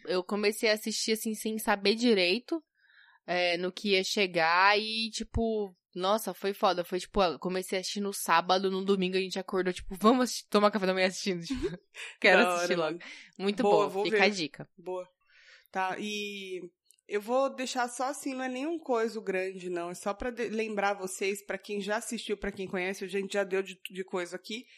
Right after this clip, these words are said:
Speaker 2: uma série da Netflix chamada Good Girls.
Speaker 1: Ah, é verdade. Que,
Speaker 2: Saiu agora a nova
Speaker 1: inclusive,
Speaker 2: temporada.
Speaker 1: eu, você terminou?
Speaker 2: Falta um episódio, cara.
Speaker 1: Eu terminei, né?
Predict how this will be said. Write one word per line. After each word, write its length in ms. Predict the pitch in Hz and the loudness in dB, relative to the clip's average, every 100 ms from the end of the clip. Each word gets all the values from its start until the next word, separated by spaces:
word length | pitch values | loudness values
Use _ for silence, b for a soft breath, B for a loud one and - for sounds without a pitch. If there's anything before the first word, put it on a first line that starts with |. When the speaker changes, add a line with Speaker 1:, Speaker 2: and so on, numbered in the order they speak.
| b - | b -8
Speaker 2:
uma 200 | 202 208 | -2 -2
série 240 | 202 208 | 0 -2
da 120 | 202 202 | 0 -2
Netflix 460 | 196 - 208 202 | -2 -4 -8 -6
chamada 340 | - 208 202 190 | -4 -2 -2 -4
Good 280 | 185 247 202 | -6 -6 -2
Girls. 360 | 190 185 180 - - _ _ - | -2 -2 -6 -12 -14 _ _ -4
Speaker 1:
Ah, 480 | - 254 285 294 285 | 0 2 2 2 2
é 40 | |
verdade. 800 | 262 254 220 190 190 185 165 143 - - - B B _ | 2 2 4 6 6 4 0 -8 -12 -18 -20 B B _
Que, 100 | - 285 | -2 2
Speaker 2:
Saiu 320 | 202 208 226 | 4 4 4
agora 340 | 214 190 190 | 4 4 2
a 20 | 190 | 0
nova 200 | 185 185 | -2 -2
Speaker 1:
inclusive, 140 | 240 | -2
Speaker 2:
temporada. 440 | 254 180 165 170 170 | -2 0 0 -2 -4
Speaker 1:
eu, 160 | 190 | -4
você 120 | 185 196 | -4 -2
terminou? 600 | 208 180 185 226 170 165 _ _ B B B _ | 0 0 0 2 0 -4 _ _ B B B _
Speaker 2:
Falta 400 | - 220 220 226 | 2 2 4 4
um 240 | 233 294 | 6 6
episódio, 580 | 302 247 190 185 180 175 | 4 0 0 2 0 -2
cara. 240 | 185 165 165 | -8 -8 0
Speaker 1:
Eu 140 | 190 | 0
terminei, 720 | 185 220 214 220 233 196 151 | 4 4 4 0 2 2 0
né? 320 | 147 160 180 | -2 -2 -2